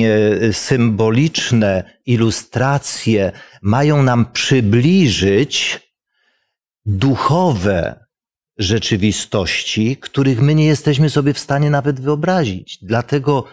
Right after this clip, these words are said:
ktoś słusznie powiedział, że my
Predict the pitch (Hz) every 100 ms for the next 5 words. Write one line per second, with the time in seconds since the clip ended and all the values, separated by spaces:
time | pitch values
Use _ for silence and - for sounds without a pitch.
0 | - _ _ _ - 113 - - - 123
1 | - 117 - 101 107 92 117 131 - _
2 | 98 90 110 107 113 127 127 -